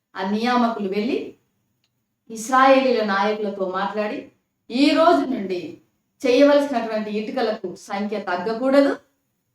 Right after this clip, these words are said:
మేమిచ్చే గడ్డిని మేము ఇవ్వము, మీరు, మీరే గడ్డిని తెచ్చుకోవాలి, ఇటుకలు చేసే సంఖ్య కూడా తగ్గకూడదు" అన్నప్పుడు మరి ఇశ్రాయేలీలు ఎంతో దురవస్థను ఎదుర్కొన్నారు.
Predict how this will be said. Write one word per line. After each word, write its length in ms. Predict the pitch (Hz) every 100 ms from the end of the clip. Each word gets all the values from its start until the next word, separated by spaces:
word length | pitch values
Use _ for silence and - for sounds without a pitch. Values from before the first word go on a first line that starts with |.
| -
మేమిచ్చే 600 | 262 330 349 349 - 370
గడ్డిని 460 | - 269 262 294 277
మేము 240 | 240 214
ఇవ్వము, 540 | 208 208 269 285 277 - _ _ 214
మీరు, 280 | 208 196 - -
మీరే 420 | 226 240 269 247
గడ్డిని 360 | 214 196 208
తెచ్చుకోవాలి, 800 | 202 202 202 - 247 247 277 269 - _ _ -
ఇటుకలు 340 | 269 285 285
చేసే 360 | 262 233 226 214
సంఖ్య 380 | 208 202 202 196
కూడా 160 | 208
తగ్గకూడదు" 640 | 285 208 180 175 - 156 _ _ _ _ _ _ _ _ _ _ -
అన్నప్పుడు 760 | 220 269 285 - 220 190 185 180
మరి 240 | 190 190 208
ఇశ్రాయేలీలు 920 | 226 247 240 226 208 196 190 175 175 _ _ _
ఎంతో 460 | 254 302 302 339 269
దురవస్థను 720 | 208 269 294 311 311 - 285
ఎదుర్కొన్నారు. 600 | 220 214 202 190 175 160